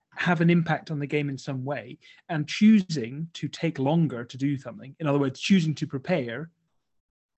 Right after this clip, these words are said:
should have consequences that are good and bad, because the reward is we could potentially be better placed to, to do something. You know, we've maybe got new weapons or, or new abilities. The, the downside is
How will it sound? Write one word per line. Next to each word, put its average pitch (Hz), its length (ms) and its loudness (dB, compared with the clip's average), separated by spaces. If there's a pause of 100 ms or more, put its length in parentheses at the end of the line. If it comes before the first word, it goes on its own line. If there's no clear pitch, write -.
should 208 340 2
have 156 180 0
consequences 123 720 -4
that 135 100 -8
are 135 40 -4
good 131 160 -2
and 120 100 -8
bad, 117 360 -10
because 170 240 0
the 135 120 0
reward 131 500 0
is 139 420 -6
we 131 120 -4
could 127 120 -16
potentially 139 480 -6
be 131 80 -8
better 127 280 -8
placed - 600 -6
to, 113 320 -2 (640)
to 123 80 -6
do 117 140 -4
something. 175 320 -4
You 120 120 0
know, 110 60 -4
we've 117 180 -8
maybe 120 200 -6
got 117 180 -8
new 131 100 -10
weapons 226 500 -2
or, 110 200 -6 (380)
or 123 120 -2
new 131 120 2
abilities. 139 540 -2 (1000)
The, 120 340 -2 (100)
the 131 60 -6
downside 135 680 0
is 127 220 -4